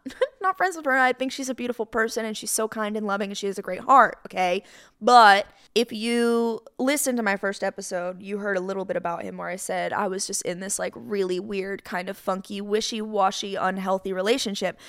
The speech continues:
okay? Well, this was during a little snippet of our story where we weren't seeing each other and I was, like, in full panic mode, being like, "But I want him and I want, I want him in my life." I thought that's what I wanted. And so I'm on the phone with this girlfriend of mine and she is so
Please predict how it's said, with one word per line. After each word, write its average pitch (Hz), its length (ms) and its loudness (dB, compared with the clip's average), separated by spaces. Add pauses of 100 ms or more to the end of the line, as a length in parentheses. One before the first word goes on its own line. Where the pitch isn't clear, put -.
(180)
okay? 208 300 2 (120)
Well, 247 140 8
this 285 280 2 (140)
was 226 320 4
during 220 340 6
a 208 80 2
little 202 360 2
snippet 208 580 0
of 185 220 4
our 180 160 4
story 220 580 6
where 185 200 4
we 196 120 -2
weren't 190 300 -4
seeing 240 400 -2
each - 200 -8
other 143 400 0
and 180 200 0
I 175 80 4
was, 180 200 -2
like, 185 180 -2
in 180 80 -6
full 185 180 -2
panic 190 380 -4
mode, 165 240 -8
being 185 160 -10
like, 175 240 -10
"But 202 100 2
I 185 160 6
want 185 300 2
him 185 240 -4
and 180 80 -6
I 185 80 -4
want, 180 240 -4
I 185 100 4
want 190 220 2
him 190 100 -2
in 185 80 -2
my 180 140 -2
life." 202 340 8
I 196 80 0
thought 190 320 8
that's 196 180 0
what 185 120 -2
I 175 80 0
wanted. 240 440 6 (300)
And 220 220 2
so 220 120 2
I'm 220 140 2
on 240 240 8
the 262 80 2
phone 226 320 2
with 208 140 -4
this 202 160 -4
girlfriend 233 420 2
of 208 80 -6
mine 196 260 -2
and 190 140 -8
she 294 220 -2
is 233 100 0
so 214 640 6